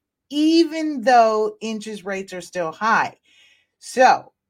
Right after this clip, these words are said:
if you're, if you've had economics, Econ one oh one, I'm a finance minor, psych major. This is kind of my background, people and money.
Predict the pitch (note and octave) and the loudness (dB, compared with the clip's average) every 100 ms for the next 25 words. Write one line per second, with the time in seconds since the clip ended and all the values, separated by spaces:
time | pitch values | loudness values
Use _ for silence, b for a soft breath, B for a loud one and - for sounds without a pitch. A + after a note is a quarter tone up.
0 | _ G3+ G#3+ G#3 B3+ C4+ B3 - A3+ G#3 | _ -4 -4 -4 0 0 0 -6 -4 -4
1 | G#3 B3 C4 C#4 B3+ - A3 A3+ G#3+ G#3+ | -2 -6 -2 -2 -2 -4 -8 -6 -6 -4
2 | G3 D3 - - G#3+ A3+ G#3+ A#3 A3 G#3+ | -6 -8 -16 -18 -14 -14 -8 -8 -6 -6
3 | G#3 G3 G3+ G3+ G3+ G#3 F#3 G3+ F#3+ G3+ | -6 -6 -4 -4 -6 -6 -8 -8 -8 -8
4 | F#3+ F#3 F3+ F#3+ F3 F3 F3 F3 F3+ E3+ | -6 -10 -12 -8 -8 -6 -8 -4 -4 -4
5 | E3+ D#3+ D#3+ E3 D#3+ D#3+ D#3 - F3+ D#3+ | -8 -12 -6 -6 -6 -8 -16 -10 -8 -8
6 | D#3 D3+ D3 D3+ D#3+ D3+ D3 F#3 E3+ D#3+ | -8 -6 -4 -4 -8 -12 -12 -12 -8 -8
7 | D3+ C#4+ D4+ B3 G#3+ | -2 -2 -2 -4 -6